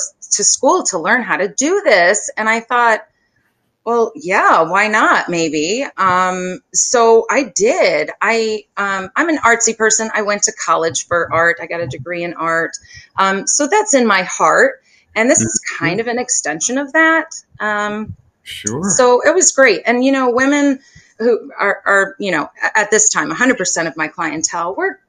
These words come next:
Speaker 1: caretakers. We take care of everybody. We're busy. We're working. We're taking care of our husbands and kids and being at home and, and, and everything. And I think, um, I love that, you know,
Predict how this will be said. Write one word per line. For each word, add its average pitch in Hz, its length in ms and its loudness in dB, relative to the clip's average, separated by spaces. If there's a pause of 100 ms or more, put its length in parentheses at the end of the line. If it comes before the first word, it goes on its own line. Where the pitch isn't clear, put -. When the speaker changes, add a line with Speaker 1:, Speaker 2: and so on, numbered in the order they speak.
Speaker 1:
caretakers. - 1040 -4
We 226 320 -2
take 302 260 -2
care 247 220 4
of 202 60 0
everybody. 170 580 -2
We're 269 320 2
busy. - 400 2
We're 220 240 2
working. 180 440 0
We're 185 240 -2 (360)
taking 277 260 0
care 240 260 4
of - 80 0
our 170 120 2
husbands 180 400 -2
and - 120 -10
kids - 360 2
and 156 160 -6
being 254 200 2
at 220 120 4
home 214 400 2
and, 156 180 -4 (320)
and, 165 420 -2 (220)
and 185 220 -2
everything. 185 480 0
And 185 100 -2
I 180 80 -2
think, 220 380 -4 (100)
um, 190 480 -4 (1200)
I 233 140 4
love 240 460 4
that, 180 340 2
you 202 160 -6
know, 190 260 -2